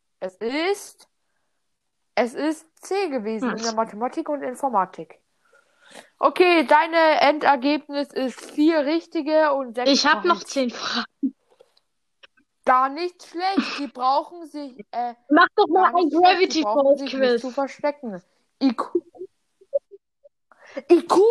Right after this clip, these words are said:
Speaker 1: Schnelltest kostenlos.
Speaker 2: Ja, nee, mach mal Gravity Falls Quiz. I Q Test machen wir.
Speaker 1: Ja, mach ich es.
Speaker 2: Hallo, ich hab
Speaker 1: Mach
Speaker 2: noch
Speaker 1: die
Speaker 2: zehn.
Speaker 1: letzte Frage bei dir.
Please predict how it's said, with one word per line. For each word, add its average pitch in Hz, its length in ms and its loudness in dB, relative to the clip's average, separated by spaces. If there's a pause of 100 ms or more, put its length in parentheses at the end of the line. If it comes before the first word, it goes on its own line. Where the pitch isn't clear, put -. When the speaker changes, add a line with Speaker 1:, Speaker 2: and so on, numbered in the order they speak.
Speaker 1:
Schnelltest 415 680 0
kostenlos. 427 880 -2
Speaker 2:
Ja, 294 160 4
nee, 330 260 4
mach 320 140 4
mal 330 200 4
Gravity 294 420 2
Falls 247 380 -4 (200)
Quiz. 254 420 -6
I 269 100 -8
Q 320 180 -6
Test 294 200 -6
machen 277 340 -8 (220)
wir. - 1500 -20 (140)
Speaker 1:
Ja, 208 200 -2
mach 208 220 -2
ich 208 160 -16
es. 190 180 -16 (200)
Speaker 2:
Hallo, 285 260 6
ich 294 120 2
hab 311 100 6
Speaker 1:
Mach 277 80 4
Speaker 2:
noch 311 120 0
Speaker 1:
die - 100 -10
Speaker 2:
zehn. 262 220 6
Speaker 1:
letzte - 160 -4
Frage 220 300 -12
bei 190 140 -12
dir. 226 280 -12